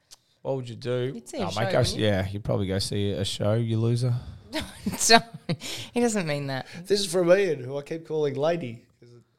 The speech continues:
Speaker 3: I A N.
Speaker 2: <laughs>
Speaker 3: I see as a little L. Uh, "Ralphie, my name's not, my, my name's not Ian. It's Laney."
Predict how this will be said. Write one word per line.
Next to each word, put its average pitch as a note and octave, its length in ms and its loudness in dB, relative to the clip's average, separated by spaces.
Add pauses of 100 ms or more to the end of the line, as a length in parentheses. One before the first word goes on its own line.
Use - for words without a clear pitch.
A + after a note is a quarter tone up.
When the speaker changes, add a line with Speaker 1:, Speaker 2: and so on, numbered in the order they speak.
(300)
Speaker 3:
I C3 160 0
A B2 360 -2
N. A#2+ 320 -6 (260)
Speaker 2:
<laughs> - 280 -20
Speaker 3:
I A3 260 4
see B2+ 320 0
as C#3+ 100 -4
a D3 60 -10 (200)
little C#3 260 0
L. E3 280 2 (540)
Uh, C#3+ 140 0
"Ralphie, D#3+ 380 4
my C3+ 160 -8
name's G3 260 -6
not, F3 140 -2 (440)
my, E3+ 220 4 (160)
my F3 220 4
name's F#3+ 320 2
not E3 200 -2
Ian. F3+ 360 -2
It's F3+ 200 -2
Laney." F3+ 520 2